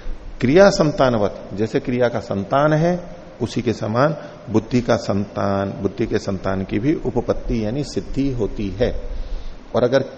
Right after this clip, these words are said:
बुद्धि का संतान हमने मान लिया तो बुद्धि उत्पन्नाप वर्गिणी है, एक क्षण में उसी समय समाप्त हो जाती है।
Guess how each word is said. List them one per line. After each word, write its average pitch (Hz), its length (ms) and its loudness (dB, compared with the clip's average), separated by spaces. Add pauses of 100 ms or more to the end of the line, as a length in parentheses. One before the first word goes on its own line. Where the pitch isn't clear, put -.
बुद्धि 101 240 2
का 143 140 4
संतान 143 500 2
हमने 160 240 2
मान 151 260 4
लिया 165 280 4 (1300)
तो 120 60 2
बुद्धि 143 580 2 (180)
उत्पन्नाप 139 560 -2
वर्गिणी 110 480 2
है, 92 180 -6 (300)
एक 135 140 0
क्षण 156 220 0
में 156 100 0
उसी 143 200 0
समय 135 220 0
समाप्त 117 340 -2
हो 104 80 2
जाती 95 280 -2
है। 87 60 -8